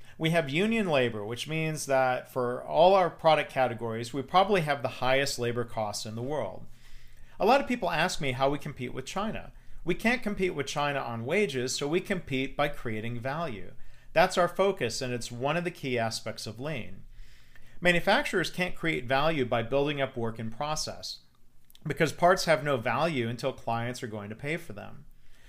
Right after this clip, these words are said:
Manufacturers can't create value by cutting labor costs. You can cut your unit cost on a product by using lean tools,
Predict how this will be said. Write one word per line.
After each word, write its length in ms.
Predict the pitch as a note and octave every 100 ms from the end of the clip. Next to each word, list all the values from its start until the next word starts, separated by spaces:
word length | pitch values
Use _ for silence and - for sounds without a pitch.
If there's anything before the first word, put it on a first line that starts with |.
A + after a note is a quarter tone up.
| - - -
Manufacturers 640 | F3 E3+ F3+ G3 F#3 C#3+
can't 300 | - G3+ A#3
create 260 | G3+ D#3+ B2+
value 340 | B2+ C3 C#3
by 160 | C#3 C#3
cutting 380 | - B2 B2 C3
labor 320 | G3 C#4 D#3+
costs. 500 | - G2 - - - - - - -
You 120 | A3
can 140 | C#4 C4+
cut 240 | G3+ D#3+
your 100 | D3
unit 360 | C#3 F#3+ B3 -
cost 360 | C#3 C3 -
on 80 | C3
a 60 | A#2
product 400 | - A#2+ A#2+ -
by 100 | B2
using 340 | A#2+ A#2+ A#2
lean 240 | A2+ A2+ G2+
tools, 440 | - G2 G#2 -